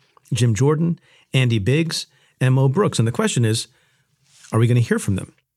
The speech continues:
My short answer is, I don't think so. In fact, I'm pretty certain not. Now, the first non-legal question you ask yourself is,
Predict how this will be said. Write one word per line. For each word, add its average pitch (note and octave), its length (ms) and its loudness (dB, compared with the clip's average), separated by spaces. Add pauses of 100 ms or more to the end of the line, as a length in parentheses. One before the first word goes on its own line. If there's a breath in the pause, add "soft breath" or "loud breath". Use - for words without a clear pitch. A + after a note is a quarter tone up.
(480)
My A#2 100 2
short F#3+ 280 2
answer B2 320 2
is, A#2 300 -2 (300)
I A#2+ 80 0
don't A#2+ 160 2
think G2 180 -2
so. - 240 -14 (380)
In G#2+ 80 2
fact, A2+ 400 -2 (200)
I'm G2+ 80 0
pretty C#3+ 200 0
certain G#2+ 360 0
not. F#2 320 -6 (960 soft breath)
Now, C3 200 2 (200)
the D3 80 2
first G#3 180 2
non-legal F3+ 360 2
question A2+ 280 -2
you A2 80 0
ask G#2 180 -2
yourself A2 320 -4
is, A2+ 240 -6